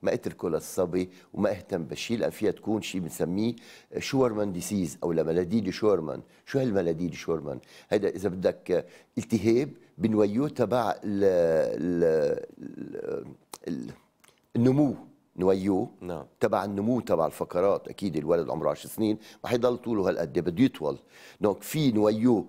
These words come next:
Speaker 1: نمو، بيلتهب هالنويو النمو. اذا التهب هالنويو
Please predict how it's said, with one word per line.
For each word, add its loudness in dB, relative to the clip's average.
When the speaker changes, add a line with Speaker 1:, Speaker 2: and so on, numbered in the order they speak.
Speaker 1:
نمو، 2
بيلتهب 0
هالنويو 2
النمو. 0
اذا -2
التهب -2
هالنويو 0